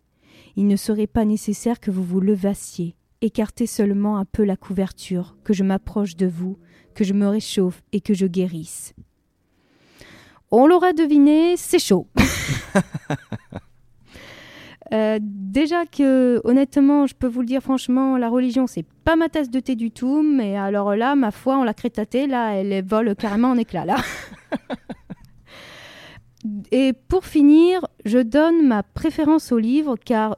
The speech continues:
il donne plus une notion historique à l'histoire de Benedetta.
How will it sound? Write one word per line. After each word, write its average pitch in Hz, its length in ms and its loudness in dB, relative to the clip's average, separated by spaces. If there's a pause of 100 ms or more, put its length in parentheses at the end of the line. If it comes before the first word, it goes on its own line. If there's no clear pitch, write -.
il 202 240 -4
donne 269 520 -2 (640)
plus 302 340 -2
une 240 200 2
notion 262 580 -2
historique 240 760 -2
à 190 420 -4
l'histoire 247 500 -6
de 220 220 0
Benedetta. 202 760 -6